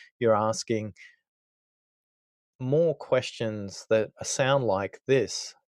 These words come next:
"Hmm, how did you come to form that opinion?" as opposed to, "Why do you think that way?"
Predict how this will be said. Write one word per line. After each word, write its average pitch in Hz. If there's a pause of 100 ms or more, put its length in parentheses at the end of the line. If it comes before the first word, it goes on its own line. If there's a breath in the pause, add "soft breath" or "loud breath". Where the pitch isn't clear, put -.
(680)
"Hmm, 190
how 185
did 185
you 160
come 165
to 143
form 147
that 117
opinion?" 135
as 120
opposed 131
to, 113
"Why 135
do 214
you 180
think 165
that 113
way?" 90